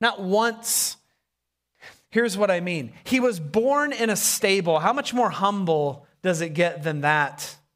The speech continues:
He consistently received God's general revelation through creation. He was outdoors a lot, and as he was a carpenter, I would guess he was outdoors all the time, working with God's creation,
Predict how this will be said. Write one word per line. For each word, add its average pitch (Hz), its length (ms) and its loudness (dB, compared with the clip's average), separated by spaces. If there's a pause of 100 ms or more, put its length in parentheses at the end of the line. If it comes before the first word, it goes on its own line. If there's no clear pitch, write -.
(720)
He 233 140 0
consistently 269 880 0
received 247 640 0
God's 226 360 0
general 247 500 2
revelation 233 920 2
through 233 200 -2
creation. 254 760 0 (240)
He 269 140 2
was 240 160 2
outdoors 220 580 2
a 269 60 4
lot, 262 340 2
and 226 180 0 (120)
as 208 180 2
he 233 140 -4
was 226 140 0
a 233 60 -2
carpenter, 220 540 2
I 202 80 4
would 202 160 -2
guess 226 240 2
he 226 140 -4
was 208 120 0
outdoors 190 440 0
all 185 180 2
the 185 100 -4
time, 208 480 -2 (520)
working 240 500 2
with 202 280 0
God's 202 420 0
creation, 208 840 -2